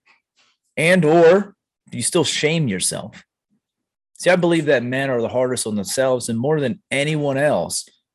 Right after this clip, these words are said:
beat themselves up for the shit they don't like about themselves or the shit they didn't get accomplished. We place a huge, huge value on the things that we can do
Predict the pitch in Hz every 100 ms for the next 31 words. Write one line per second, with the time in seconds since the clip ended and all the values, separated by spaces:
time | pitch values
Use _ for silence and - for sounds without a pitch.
0 | - 120 165 160 143 151 139 123 143 143
1 | - 101 101 - - - 113 92 139 143
2 | 131 _ _ _ - 90 147 170 123 82
3 | - - - - - - - _ _ _
4 | _ _ _ 147 156 131 - 190 175 165
5 | 170 160 131 - 143 165 135 95 - -
6 | _ _ _ _ _ _ _ _ _ -
7 | 196 208 233 208 196 160 127 - - 226
8 | 226 180 120 - 190 190 170 113 107 131
9 | 156 160 143 131 120 110 160 156 120 110
10 | 147 131 98 92 110 143 214